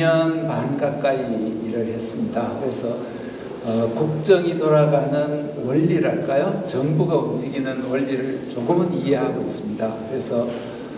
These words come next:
어, 그동안 순천이, 어, 약간 주인, 음, 없다는 표현은 좀 그렇습니다. 주인은 계셨는데 그걸,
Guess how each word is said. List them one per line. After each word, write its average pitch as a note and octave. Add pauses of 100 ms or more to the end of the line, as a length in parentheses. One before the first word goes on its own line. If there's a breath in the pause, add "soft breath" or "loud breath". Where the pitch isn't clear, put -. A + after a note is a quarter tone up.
(100)
어, A#2+
그동안 C#3+
순천이, F3 (500)
어, C3
약간 D3
주인, A3+
음, D3+
없다는 F#3
표현은 E3+
좀 D#3
그렇습니다. C3+
주인은 F#3+
계셨는데 D3
그걸, D3